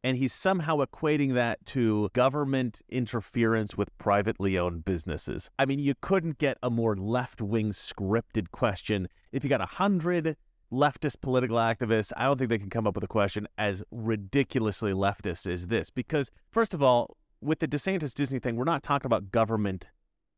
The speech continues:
intervention in businesses or interfering with businesses. We're talking about the reduction of government subsidies for a business. Like, they're taking away special rights from Disney that Disney probably shouldn't have anyway, first of all. Secondly,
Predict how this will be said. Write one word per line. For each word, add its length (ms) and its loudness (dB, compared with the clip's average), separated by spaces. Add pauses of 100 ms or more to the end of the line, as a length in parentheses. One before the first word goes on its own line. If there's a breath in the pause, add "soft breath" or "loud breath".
(120)
intervention 720 0
in 160 -2
businesses 560 0
or 160 0
interfering 500 0
with 160 -2
businesses. 380 -2 (320)
We're 80 -4
talking 320 2
about 280 4 (140)
the 160 0
reduction 800 -2
of 160 0
government 480 2
subsidies 680 0
for 180 0
a 60 2
business. 500 -4
Like, 260 0 (180)
they're 80 2
taking 300 -2
away 160 0
special 720 -2
rights 420 0 (280)
from 220 -2
Disney 300 2
that 180 2 (120)
Disney 220 -2
probably 280 -2
shouldn't 340 -2
have 240 -2
anyway, 280 -2
first 200 -2
of 40 -4
all. 120 -2 (240 soft breath)
Secondly, 340 0